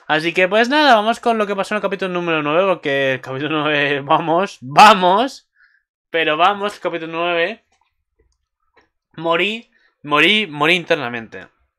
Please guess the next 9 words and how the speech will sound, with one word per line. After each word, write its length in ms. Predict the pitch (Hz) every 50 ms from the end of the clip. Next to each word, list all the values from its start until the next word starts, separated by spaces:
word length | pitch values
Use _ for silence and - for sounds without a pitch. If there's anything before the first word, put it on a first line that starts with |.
| - - _
Pero 180 | - 156 160 180
muy 120 | 214 208
fuertemente, 760 | 196 - 196 180 165 147 131 127 120 117 110 107 110 139 190
¿eh? 40 | 254
O 40 | 147
sea, 360 | - 170 160 156 151 151 151
tipo, 800 | - 160 147 - 165 160 156 156 156 156 156 151 156 156 151 156 143
fuertemente 760 | - - 220 233 226 220 - - 165 151 139 131 117 127 123
morí. 380 | 123 120 120 117 113 104 -